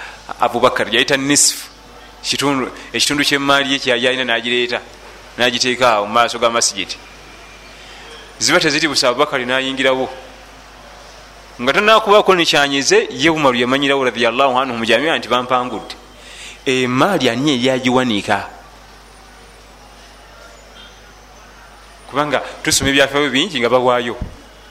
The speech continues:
Ani yali awanika emaali eyo? Executive meeting, waliko abantu bameka?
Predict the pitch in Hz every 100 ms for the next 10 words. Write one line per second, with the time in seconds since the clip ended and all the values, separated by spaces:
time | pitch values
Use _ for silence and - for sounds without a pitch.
0 | - - - - - - - 127 156 156
1 | 135 135 139 131 120 107 120 104 113 92
2 | 82 67 - - - - - - - -
3 | - - - - - - 123 - 175 -
4 | 165 135 156 165 151 123 135 147 156 123
5 | 120 113 127